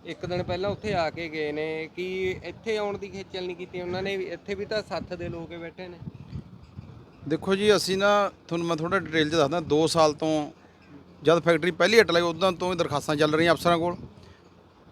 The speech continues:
Speaker 2: ਧਰਨਾ ਚੱਲ ਰਿਹਾ ਹੈ।
Speaker 1: ਮੈਂ ਉਹੀ ਕਹਿਣਾ ਸੀ ਵੀ ਫੈਕਟਰੀ ਤਾਂ ਫਿਰ ਵੀ ਬਣ ਰਹੀ ਹੈ।
Speaker 2: ਸਰਕਾਰ ਦੀ ਹੀ ਫੁੱਲ ਸਪੋਰਟ ਆ। ਤਿੰਨ ਮੰਤਰੀਆਂ ਨਾਲ ਵੀ ਸਾਡੀ ਮੀਟਿੰਗ ਹੋ ਲਈ ਚੰਡੀਗੜ੍ਹ, ਜਿਹਦੇ ਵਿੱਚ ਅਮਨ ਅਰੋੜਾ ਤੇ ਚੀਮਾ ਸਾਹਿਬ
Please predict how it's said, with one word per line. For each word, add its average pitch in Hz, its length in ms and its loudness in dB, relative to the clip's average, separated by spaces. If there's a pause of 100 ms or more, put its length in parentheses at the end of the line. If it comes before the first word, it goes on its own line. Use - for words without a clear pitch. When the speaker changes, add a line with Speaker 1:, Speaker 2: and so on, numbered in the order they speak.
(200)
Speaker 2:
ਧਰਨਾ 165 300 8
ਚੱਲ 156 220 6
ਰਿਹਾ 170 180 4
ਹੈ। 175 60 2
Speaker 1:
ਮੈਂ 170 80 -2
ਉਹੀ 214 240 -6
ਕਹਿਣਾ 233 260 -10
ਸੀ 247 200 -18
ਵੀ 262 60 -16 (120)
ਫੈਕਟਰੀ 202 360 -14
ਤਾਂ 240 80 -10
ਫਿਰ 196 220 -8
ਵੀ 233 100 -8
ਬਣ 226 240 -2
ਰਹੀ 202 300 -10
ਹੈ। 196 60 -10
Speaker 2:
ਸਰਕਾਰ 190 600 10
ਦੀ 208 200 4
ਹੀ 208 140 2
ਫੁੱਲ 165 220 0
ਸਪੋਰਟ 147 300 -4
ਆ। 131 120 2
ਤਿੰਨ 202 340 0
ਮੰਤਰੀਆਂ 190 420 6
ਨਾਲ 190 140 10
ਵੀ 180 80 2
ਸਾਡੀ 175 180 4
ਮੀਟਿੰਗ 165 260 2
ਹੋ 147 100 4
ਲਈ 147 100 2
ਚੰਡੀਗੜ੍ਹ, 147 420 2 (580)
ਜਿਹਦੇ 165 180 4
ਵਿੱਚ 196 180 2
ਅਮਨ 170 280 4
ਅਰੋੜਾ 180 380 6 (720)
ਤੇ 165 760 6 (180)
ਚੀਮਾ 165 320 6
ਸਾਹਿਬ 185 340 6